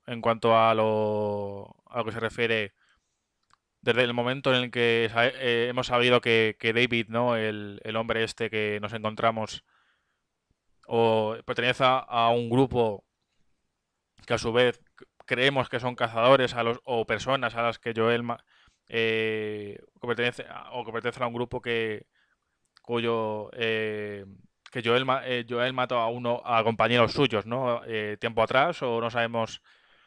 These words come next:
si se refieren a los cazadores. Aunque sí, creo que sí se refieren a los cazadores porque también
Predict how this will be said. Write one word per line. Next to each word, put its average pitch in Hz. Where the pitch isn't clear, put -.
si 123
se 120
refieren 117
a 117
los 113
cazadores. 123
Aunque 156
sí, 165
creo 143
que 156
sí 139
se 147
refieren 147
a 151
los -
cazadores 139
porque 127
también 123